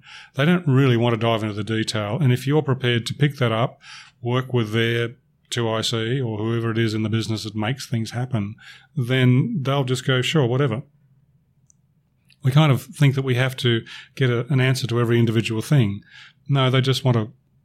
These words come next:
somebody to fly the rocket to the moon and they're not really fussed about who's flying it. As long as it gets there and it looks good, it's all, it's all fine. So suspending that need to satisfy my agenda is really important. Um, I, an example we had,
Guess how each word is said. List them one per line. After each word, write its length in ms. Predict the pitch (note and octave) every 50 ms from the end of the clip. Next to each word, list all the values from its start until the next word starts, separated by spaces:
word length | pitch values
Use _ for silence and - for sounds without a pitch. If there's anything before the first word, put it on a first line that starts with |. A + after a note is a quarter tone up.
| _ _ -
somebody 380 | - - C3 A#2+ A2+ A2 A2 G2
to 100 | A2 G#2
fly 320 | - - - B2 A#2 A2+
the 80 | G#2+ G#2+
rocket 240 | G#2+ A2 - A#2+ -
to 60 | A2+
the 100 | G#2 G#2+
moon 300 | A2 A2 A2+ A2+ A2+ A2
and 220 | G#2+ G#2 G#2 G#2+ G#2+
they're 80 | G#2+
not 100 | A2+ D3+
really 160 | C3+ A#2 G#2+ G#2
fussed 300 | - A#2+ A2 - - A2
about 180 | A2 G#2+ G2+
who's 160 | G#2+ G#2+ G2+
flying 380 | - - A#2+ A#2 A2 G#2+ G#2 G#2
it. 180 | A2+ C#3 - - - - - - - -
As 100 | D#3+ D3
long 140 | F#3+ D#3+ C3
as 80 | A2+
it 80 | G#2+ -
gets 220 | A#2+ A#2+ B2 -
there 120 | B2+ A#2 A2
and 120 | A#2 D3+
it 20 | D3
looks 160 | C#3+ C#3 -
good, 280 | - A#2+ B2 C3+ - - _ _ _ -
it's 200 | - B2+ - -
all, 160 | A2 G#2 A2 - C#3
it's 160 | B2+ - A2
all 80 | G2+
fine. 480 | G2+ - A#2+ G#2+ G#2 G#2 G#2 G#2+ A#2+ - - - - - - - -
So 200 | - - C#3+ C3
suspending 580 | - D3 C3+ - - D#3+ E3 E3 D#3+ D#3 C#3+
that 120 | C3+ C3+ F#3
need 540 | D#3 C3+ B2+ B2+ B2+ B2+ B2 B2 A#2+ A#2+ -
to 440 | - - A#2 A#2 A2+ A2+ A2+ A2 A2+ - - - - _ _ _ _ _ _ _ _ -
satisfy 480 | - D3 B2+ A#2 - - - A#2 A2+
my 360 | A2 A2+ - C3 C3 C#3 C3+
agenda 680 | B2 G#2 - A#2+ A#2+ C3+ C3 A#2+ A2 G2+ G#2 A2+ C3 - _ _ _ _ _ -
is 200 | D3+ D3 C#3+ D3
really 160 | C#3 C3 B2+
important. 480 | C3 B2+ D3 D3 C#3+ C#3+ A#2+ G2 F#2+ - _ _ _ _ _ -
Um, 440 | A#2 A2+ A2+ A2+ A2 A2 A2 G#2+ - _ - - - - - _ -
I, 80 | D3 E3+
an 320 | - B3 C4 A3 D#3 D3
example 480 | D3 C3 C3+ D#3+ D#3+ D#3+ D3+ C#3+ C3 B2
we 100 | B2+ B2
had, 360 | B2 C3+ C3 B2 A#2+ - -